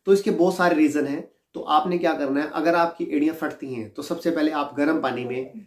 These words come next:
नींबू डालकर अपने पैरों की एड़ियों को अच्छे से धो लीजिए। धोने के बाद आपने जायफल लेना है, जायफल कच्चे दूध में जायफल को घिस लीजिए। घिसने के बाद इसके गुलाब की पंखुड़ियाँ डालिए और उसको भी घिसे।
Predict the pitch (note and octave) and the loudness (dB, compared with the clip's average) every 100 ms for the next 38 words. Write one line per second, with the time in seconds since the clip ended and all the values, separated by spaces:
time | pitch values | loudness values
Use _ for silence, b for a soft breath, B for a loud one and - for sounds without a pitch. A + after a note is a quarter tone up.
0 | _ B2+ D#3 D#3+ E3 C#3+ C3+ C3+ C#3+ - | _ 4 6 6 4 4 2 0 -6 -6
1 | D3 - E3+ F3 - C#3 C#3+ D3 E3+ D3+ | -8 -4 -2 -2 -4 -2 -2 -4 -2 0
2 | C#3 C#3+ D3+ - C#3+ E3 C3 A2 G2 G2+ | 0 0 -2 -4 -2 0 0 -4 -8 -14
3 | - _ _ _ _ - B2 D#3 F3+ E3+ | -20 _ _ _ _ -10 2 4 4 2
4 | D#3 A#2+ B2+ A#2 - _ _ _ _ _ | 0 2 2 0 -4 _ _ _ _ _
5 | _ _ C#3+ D3+ D3+ C#3+ C3+ C#3 - _ | _ _ 0 2 2 0 -2 -6 -10 _
6 | _ A2+ C#3 C3+ D#3+ C#3+ A#2 A#2+ A#2 C#3+ | _ -4 -4 -2 0 0 0 -6 -10 -16
7 | _ _ _ - A2+ C#3+ E3 - G3 G3 | _ _ _ -20 -2 0 0 2 4 4
8 | G3 _ _ _ G#3 G#3 - A3 G#3+ - | 2 _ _ _ -12 -12 -4 0 0 4
9 | E3 D#3+ C3+ A2+ - - A#2 D#3 D#3+ F3+ | 4 4 2 -6 -10 -12 -4 -2 0 0
10 | F3+ D3 D3 A#2+ A2+ G2 G2+ - _ _ | 0 0 -2 -4 -8 -10 -16 -20 _ _
11 | _ C3 D3 F3 F3 E3 A#2+ B2+ A#2+ D#3 | _ -6 -2 4 4 4 0 -2 -2 -6
12 | - - F#3+ F#3+ - - A#2 C#3 C#3 D3 | -8 -2 0 0 -4 -20 -4 0 2 2
13 | - E3+ D3 C3 D#3 D#3+ C#3 B2+ B2+ D#3 | -2 -6 -4 -4 0 0 2 0 0 -2
14 | D3+ C3 - C#3 C3+ C3+ - D#3 | 0 -2 -2 -2 -2 -2 -4 -8